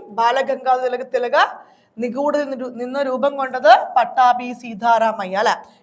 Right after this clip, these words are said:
ഏത് ഓപ്ഷൻസ് ആ അപ്പൊ വരിക? ഓപ്ഷൻ ഡി ആണ് വരുന്നത്. Then നമ്മുടെ ലാസ്റ്റ് ചോദ്യം, മുപ്പതാമത്തെ ചോദ്യം, ഇന്ത്യൻ നാഷണൽ കോൺഗ്രസിന്റെ ബ്രിട്ടീഷ് കമ്മിറ്റി ആരംഭിച്ച പ്രസിദ്ധീകരണം, ഏത് പ്രസിദ്ധീകരണമാണ് ആരംഭിച്ചത്?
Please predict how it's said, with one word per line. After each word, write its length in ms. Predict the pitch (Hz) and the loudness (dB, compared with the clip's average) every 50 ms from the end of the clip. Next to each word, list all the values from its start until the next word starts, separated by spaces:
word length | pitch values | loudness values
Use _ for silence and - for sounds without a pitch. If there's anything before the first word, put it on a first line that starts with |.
| _ - 254 | _ 0 2
ഏത് 100 | 262 285 | 4 4
ഓപ്ഷൻസ് 480 | 269 262 262 - - 285 269 262 277 | 4 2 0 -2 -6 -8 -6 -2 -2
ആ 40 | 294 | 0
അപ്പൊ 140 | 277 269 277 | 0 0 0
വരിക? 220 | 269 262 254 269 | -2 -2 0 2
ഓപ്ഷൻ 600 | 262 269 269 - 240 240 240 - - 254 240 233 | 4 4 4 2 0 -4 -4 -8 -12 -12 -10 -10
ഡി 220 | 196 220 214 220 233 | -10 -10 -6 -2 0
ആണ് 260 | 226 220 220 214 208 190 | 0 0 0 -4 -6 -6
വരുന്നത്. 420 | 180 175 170 165 170 185 185 165 - - - _ _ _ _ | -8 -10 -10 -12 -6 -4 -4 -4 -4 -8 -16 _ _ _ _
Then 120 | - 254 254 262 | -8 -6 -4 -2
നമ്മുടെ 200 | 262 262 269 262 | -2 0 0 0
ലാസ്റ്റ് 520 | 262 254 247 254 262 277 285 285 - 320 302 294 | 2 2 4 4 2 0 -2 -4 -8 -12 -12 -8
ചോദ്യം, 440 | - 269 233 220 185 226 311 - 349 | -6 -6 -6 -6 -4 -6 -6 -6 -6
മുപ്പതാമത്തെ 600 | 254 233 - 247 247 247 240 247 240 254 254 254 | -10 -10 -8 -4 -2 0 0 0 -2 -2 -4 -4
ചോദ്യം, 580 | 254 - 240 202 185 175 208 247 339 440 480 - - _ _ _ _ _ _ _ | -6 -6 -10 -12 -6 0 0 2 2 0 -4 -10 -18 _ _ _ _ _ _ _
ഇന്ത്യൻ 400 | 262 285 302 311 370 370 370 359 | -8 -8 -2 2 2 2 4 4
നാഷണൽ 380 | 349 339 339 330 339 339 330 | 2 0 0 0 -2 -6 -6
കോൺഗ്രസിന്റെ 680 | 320 - 311 - 311 311 302 311 302 302 302 285 285 285 | -2 -2 0 0 0 -2 -4 -6 -6 -6 -8 -6 -4 -4
ബ്രിട്ടീഷ് 480 | 269 226 294 - 285 302 339 320 - - | -4 -4 -8 -8 -6 -6 -8 -8 -6 -4
കമ്മിറ്റി 400 | 311 294 285 285 277 285 285 285 | -4 -4 -4 -6 -10 -12 -2 0
ആരംഭിച്ച 500 | 269 254 262 262 262 254 254 254 - 262 | 2 2 2 0 -2 -6 -10 -10 -8 -8
പ്രസിദ്ധീകരണം, 1080 | 247 254 254 - 262 262 254 - - - 277 285 269 262 240 220 208 196 185 - - - _ _ _ _ _ | -8 -8 -6 -4 -4 -4 -4 -8 -12 -10 -10 -6 -2 0 0 0 0 -4 -6 -6 -10 -18 _ _ _ _ _
ഏത് 300 | - 262 285 302 294 330 | -6 -4 -2 -2 -2 -4
പ്രസിദ്ധീകരണമാണ് 1200 | 320 302 277 254 262 269 - 269 277 269 285 262 269 269 277 285 269 254 240 247 294 - - - 247 | -4 -2 -2 -2 -2 -4 -6 -6 -2 -2 0 0 0 2 6 6 6 8 6 4 2 0 0 4 4
ആരംഭിച്ചത്? 640 | 240 226 226 220 208 202 - 202 175 180 175 165 | 6 6 4 2 -2 -4 -4 -4 -2 -2 -4 -4